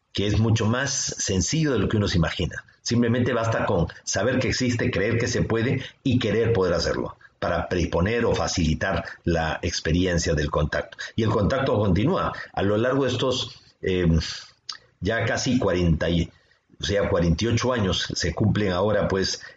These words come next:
en el mes de enero. Este, diez veces hemos convocado a la prensa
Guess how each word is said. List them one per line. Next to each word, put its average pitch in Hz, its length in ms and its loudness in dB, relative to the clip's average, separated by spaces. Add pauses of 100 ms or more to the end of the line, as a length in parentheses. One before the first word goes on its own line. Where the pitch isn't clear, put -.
(100)
en 85 220 2
el 78 200 4
mes 90 220 2
de 92 240 0
enero. 98 400 0 (560)
Este, 87 580 0
diez 113 320 2
veces 120 320 0
hemos 104 180 0
convocado 90 420 2
a - 20 2
la 85 140 0
prensa 98 500 -2